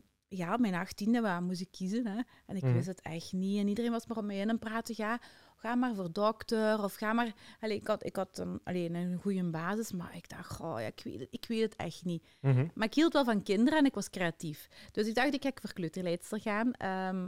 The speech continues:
Speaker 1: en dan deed ik een avondschool, schoonheidsspecialist.
Speaker 2: Oké.
Speaker 1: Eh, gewoon
Speaker 2: Ja.
Speaker 1: als hobby. Ik vond dat leuk, zo wat prullen en zo wat, <laughs> wat bezig zijn met
Speaker 2: Ja.
Speaker 1: mensen. En dan, eh,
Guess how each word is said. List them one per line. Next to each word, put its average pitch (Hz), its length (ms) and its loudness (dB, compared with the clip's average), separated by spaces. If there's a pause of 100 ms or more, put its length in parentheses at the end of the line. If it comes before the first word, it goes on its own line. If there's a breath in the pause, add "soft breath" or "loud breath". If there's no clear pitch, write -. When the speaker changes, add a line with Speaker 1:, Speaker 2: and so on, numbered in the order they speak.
Speaker 1:
en 233 120 0
dan 220 120 4
deed 214 120 4
ik 208 80 0
een 196 120 0
avondschool, 226 840 0
schoonheidsspecialist. - 1120 -6 (180 loud breath)
Speaker 2:
Oké. 139 140 -6
Speaker 1:
Eh, 185 240 -2 (100)
gewoon 262 260 2
Speaker 2:
Ja. 349 60 2
Speaker 1:
als 349 120 0
hobby. 196 320 4
Ik 220 140 0
vond 233 200 2
dat 208 120 2
leuk, 170 240 0
zo - 100 -8
wat 190 160 0
prullen 160 440 -2
en 160 140 -4
zo 160 120 0
wat, 156 300 2
<laughs> - 380 -2
wat 269 180 6
bezig 262 340 6
zijn 269 300 6
met 254 140 8
Speaker 2:
Ja. 185 60 -2 (160)
Speaker 1:
mensen. 247 320 2 (920)
En 202 160 6
dan, 202 180 8
eh, 196 300 6